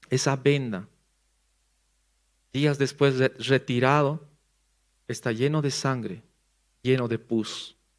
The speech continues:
No hay vida en eso. Eso es lo que está queriendo decir Isaías. Tu mejor justicia. ¿Me escuchas? Me porto bien.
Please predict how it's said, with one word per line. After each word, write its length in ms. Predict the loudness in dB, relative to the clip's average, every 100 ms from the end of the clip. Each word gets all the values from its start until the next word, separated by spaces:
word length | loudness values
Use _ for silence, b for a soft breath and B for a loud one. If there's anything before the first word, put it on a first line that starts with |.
| _ _ _ _ _ _ _ _ _ _ _ _ _
No 160 | -6 -2
hay 120 | 0
vida 260 | 0 2 2
en 120 | 2
eso. 300 | -2 -6 -10 -16 _ _ _ _ _ _ _ _ _ _
Eso 180 | 2 2
es 80 | 4
lo 100 | 2
que 80 | 0
está 200 | -4 -2
queriendo 400 | -2 -2 -2 -4
decir 440 | -4 -4 -6 -6 -12 _ _ _ _ _ _ _
Isaías. 760 | -6 -2 0 0 -2 -6 -12 -20 _ _ _ _ _ _ _ 2
Tu 100 | 2
mejor 300 | 4 4 4
justicia. 640 | 2 -2 0 0 -4 -12 -18 _ _ _ _
¿Me 100 | -6
escuchas? 540 | -4 -2 -2 -2 -8 -14 _ _ _ _ _ _ _ _ _ _ _ _ _ _ _ _ _ _ _ -6
Me 100 | 2
porto 360 | 4 4 2
bien. 420 | 2 2 0 -4